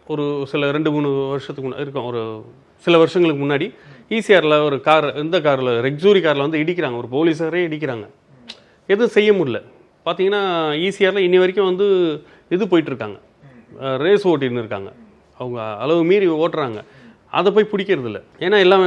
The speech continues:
கொஞ்சம் வசதியானவங்க, ஏன்னா சாதாரண பைக் கிடையாது, எல்லாமே, எல்லாமே சூப்பர் பைக் எல்லாமே. அந்த மாதிரி இருக்கிறப்ப அந்த இன்சூரன்ஸ் இல்லாத வண்டி ஏன் நீங்க ஓட்ட விட்றீங்க இல்லையா? அது கடினமா பண்ணுங்க. ஒரு முறை, ஃபர்ஸ்ட் முறை போட்டா எழுநூத்தி ஐம்பது ரூபா ஃபைனு, ரெண்டாவது முறை பிடிச்சாங்கன்னா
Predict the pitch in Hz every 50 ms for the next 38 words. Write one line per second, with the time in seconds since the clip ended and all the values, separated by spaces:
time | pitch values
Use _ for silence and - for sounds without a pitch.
0 | 165 - 151 151 147 143 143 147 170 165 165 160 151 143 127 131 151 175 170 -
1 | - 165 175 180 196 190 185 165 156 143 - - 120 110 107 107 110 123 127 131
2 | 135 131 117 131 147 165 156 156 165 160 151 - 180 160 147 127 120 117 113 -
3 | - - _ _ - 123 127 127 123 123 113 - - - - _ _ _ - -
4 | - - _ _ _ - 147 160 180 180 185 170 160 147 147 151 - - 165 160
5 | 160 175 180 185 196 190 180 175 170 165 165 175 196 196 - 240 226 202 185 202
6 | 196 180 180 185 208 208 208 196 202 202 185 170 160 156 165 180 175 170 147 131
7 | 135 135 120 101 95 - - 139 - - - - _ _ _ _ _ _ _ _
8 | _ _ _ _ - 135 143 135 117 - - _ _ _ _ _ - 156 175 175
9 | 202 233 247 240 240 226 185 165 175 190 196 156 139 147 165 180 190 185 175 -
10 | 170 170 - - - 208 202 190 180 156 160 160 160 - 196 202 - - - _
11 | _ _ - 151 170 180 185 180 165 165 151 160 160 156 151 147 160 160 - 156
12 | 139 139 123 117 - - - _ _ - 143 180 185 208 214 196 190 180 170 156
13 | - 165 151 - 170 156 160 190 196